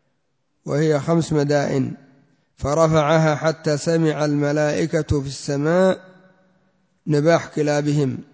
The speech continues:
ثم أسقطها على نفسها. ولذلك احتج بعض أهل العلم بأن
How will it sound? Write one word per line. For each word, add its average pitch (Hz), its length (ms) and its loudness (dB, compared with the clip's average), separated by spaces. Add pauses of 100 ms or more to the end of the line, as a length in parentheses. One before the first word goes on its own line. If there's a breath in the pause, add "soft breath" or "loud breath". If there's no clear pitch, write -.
(240)
ثم 156 480 -2 (1120)
أسقطها 151 640 -2
على 139 240 -2
نفسها. 131 460 -6 (600)
ولذلك 151 580 -2
احتج 156 500 -2
بعض 156 400 2
أهل 147 280 0
العلم 160 640 0 (1200)
بأن 156 680 0